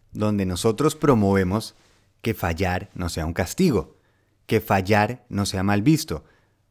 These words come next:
porque definitivamente, si no tenemos espacio para equivocarnos, para errar, no hay espacio para aprender. Es demasiado difícil aprender algo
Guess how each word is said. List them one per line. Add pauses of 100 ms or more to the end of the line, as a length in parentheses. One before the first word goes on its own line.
(140)
porque
definitivamente, (240)
si
no
tenemos
espacio (160)
para
equivocarnos,
para
errar, (640)
no
hay
espacio
para
aprender. (460)
Es (160)
demasiado
difícil
aprender
algo